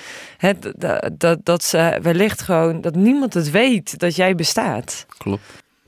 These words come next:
Speaker 2: Nou, dan zeg je wat goeds, want dat is eigenlijk het eerste wat bij mij naar boven kwam. Misschien, ah, ik ben wat nuchter, <laughs> zeggen mensen wel eens. Maar heel oprecht kwam d-, precies deze reden naar boven. Dat ik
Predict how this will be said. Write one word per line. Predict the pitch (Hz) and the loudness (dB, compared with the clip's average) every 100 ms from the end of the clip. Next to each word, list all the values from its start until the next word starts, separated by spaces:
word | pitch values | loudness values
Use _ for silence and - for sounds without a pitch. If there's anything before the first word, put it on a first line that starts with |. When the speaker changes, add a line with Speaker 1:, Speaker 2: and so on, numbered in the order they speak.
| _ | _
Speaker 2:
Nou, | 107 101 | -2 2
dan | 101 | 2
zeg | - 123 - | 2 0 2
je | 120 | 2
wat | 104 | 2
goeds, | - 139 113 - | 2 0 0 0
want | 107 98 | 0 2
dat | 113 - | 0 0
is | 120 | -2
eigenlijk | - 101 139 - 143 127 | -2 0 0 -2 -4 -2
het | 131 | -4
eerste | 117 117 120 - 110 | -2 0 0 0 0
wat | 104 98 | 0 0
bij | 101 | -2
mij | 95 104 | 0 0
naar | 110 98 | 0 0
boven | 87 98 120 - | 0 2 0 -4
kwam. | - 123 131 | -4 -4 -2
Misschien, | 110 - - 107 95 | 0 0 0 -2 0
ah, | 95 87 _ | -2 -4 _
ik | 101 92 | -10 -4
ben | 101 | -2
wat | 98 95 | 0 0
nuchter, | 107 - 131 110 | 0 0 -2 -2
<laughs> | - | -2
zeggen | 123 - 120 | -2 0 0
mensen | 113 110 113 | 0 0 0
wel | 107 | 0
eens. | 101 104 - - - - - - | 0 -2 -8 -16 -18 -20 -20 -4
Maar | 104 95 | -2 2
heel | 104 120 | 2 2
oprecht | 101 107 113 - - | 2 0 0 -2 -8
kwam | - 110 101 | -2 0 -2
d-, | 117 - 104 - | -6 -8 -14 -14
precies | - 107 - 113 101 | -8 -4 0 0 0
deze | 104 104 107 110 | 2 2 2 -2
reden | 98 104 107 95 | 0 2 0 0
naar | 95 | -2
boven. | 90 98 101 - 98 | 0 0 0 -2 -4
Dat | 95 110 | -2 -2
ik | 107 - | -4 -6